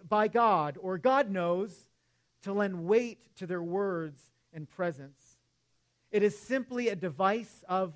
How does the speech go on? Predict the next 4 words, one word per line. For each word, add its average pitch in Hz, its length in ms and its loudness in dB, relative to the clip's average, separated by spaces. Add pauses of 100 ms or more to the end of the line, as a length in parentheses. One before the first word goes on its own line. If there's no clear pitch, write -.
manipulation 170 1000 -8 (680)
designed 208 680 0
to 202 200 -8
override 190 1000 2